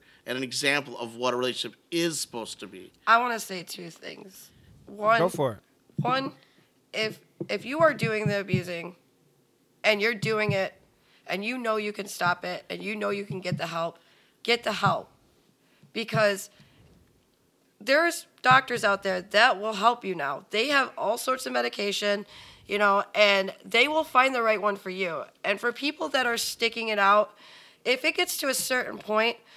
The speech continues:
Speaker 2: to where you feel like this isn't gonna, you know, it's not working or it's getting way worse than what it was or anything like that,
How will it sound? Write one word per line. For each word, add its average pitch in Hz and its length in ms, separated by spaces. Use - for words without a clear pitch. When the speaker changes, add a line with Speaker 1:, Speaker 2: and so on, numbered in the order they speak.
Speaker 2:
to 240 120
where 220 300
you 233 340
feel 247 240
like 214 180
this 196 180
isn't 202 260
gonna, 175 200
you 208 120
know, 185 180
it's - 220
not 220 200
working 214 600
or 185 180
it's 190 120
getting 185 340
way 196 260
worse 196 300
than 185 260
what 185 160
it 147 260
was 220 440
or - 180
anything 277 380
like 277 180
that, 285 300